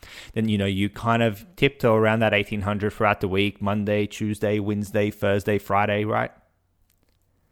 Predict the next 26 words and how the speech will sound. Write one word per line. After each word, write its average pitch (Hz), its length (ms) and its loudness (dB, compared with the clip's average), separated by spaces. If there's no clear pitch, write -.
But - 100 -2
then 123 140 4
on 123 80 4
the 117 80 2
weekend, 110 400 0
on 92 100 -6
Saturday 101 460 2
and 92 120 -2
Sunday, 98 360 -4
what 101 180 -4
happens 101 560 -4
is 101 260 -6
you 107 120 -4
consume 123 840 -6
calories 107 680 -4
above 110 580 -2
that, 104 460 -4
that 85 140 -6
requirement 98 600 -2
to 123 100 -4
such - 280 -4
an 254 100 2
extent 143 720 -4
that 117 200 0
it 113 160 -4
actually - 420 -6